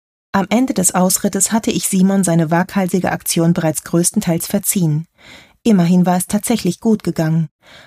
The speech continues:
Auch wenn ich mir nicht ausmalen wollte, was alles hätte passieren können. Irgendwie hätte ich Simon nicht so eingeschätzt, dass er sich darüber keine Gedanken machen würde. So war er mir nie vorgekommen. Doch ich hatte mich selbst daran erinnert, dass ich diesen Tag mit Simon genießen wollte.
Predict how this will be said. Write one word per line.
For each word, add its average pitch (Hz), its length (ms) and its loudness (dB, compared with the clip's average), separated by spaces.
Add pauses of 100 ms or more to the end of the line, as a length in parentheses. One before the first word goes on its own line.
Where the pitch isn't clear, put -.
(200)
Auch - 180 -2
wenn 262 140 4
ich 208 120 0
mir 185 80 4
nicht 170 240 0
ausmalen 170 520 2
wollte, 165 300 0
was 185 180 0
alles 165 300 -2
hätte 180 180 -2
passieren 180 480 0
können. 170 400 0 (580)
Irgendwie 247 440 2
hätte 202 220 0
ich 180 140 -2
Simon 180 300 4
nicht 208 200 0
so 170 120 0
eingeschätzt, 170 560 0
dass - 160 -2
er 165 60 -6
sich 165 120 -8
darüber 170 380 -2
keine 175 200 0
Gedanken 170 440 -2
machen 156 260 0
würde. 165 360 0 (380)
So 220 280 -2
war 165 100 2
er 165 80 2
mir 175 140 6
nie 202 160 4
vorgekommen. 180 760 0 (300)
Doch 190 160 -2
ich 185 160 -2
hatte 220 180 0
mich 170 160 0
selbst - 260 0
daran 170 200 2
erinnert, 185 420 0
dass 165 120 -4
ich 175 140 -4
diesen 196 280 0
Tag 175 180 -2
mit 180 140 2
Simon 196 320 2
genießen 196 480 2
wollte. 165 420 -4